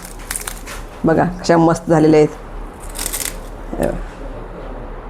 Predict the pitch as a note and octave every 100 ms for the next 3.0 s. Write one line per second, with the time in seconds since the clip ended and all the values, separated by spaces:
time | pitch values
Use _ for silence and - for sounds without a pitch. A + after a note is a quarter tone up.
0 | - - - - - - - - - -
1 | - - - E3+ G3 G3 G3+ F#3+ F#3 F#3+
2 | G3 G#3+ G3+ - A#3+ A3+ G3 F#3+ F#3